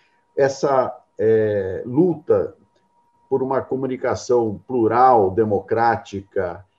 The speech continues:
ela tem mais chance de vingar neste cenário atual ou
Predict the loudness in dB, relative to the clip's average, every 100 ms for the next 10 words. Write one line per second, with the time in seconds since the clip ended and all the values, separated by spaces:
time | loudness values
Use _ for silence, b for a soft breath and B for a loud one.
0 | _ 0 4 6 6 2 2 2 2 0
1 | 0 -4 -14 -18 2 4 4 2 -6 -4
2 | -4 0 0 0 0 0 4 2 2 -8
3 | -10 -6 -4 -4 -4 -6 -6 -2 2 2
4 | 2 -4 _ _ _ _ _ 4 8 8
5 | 6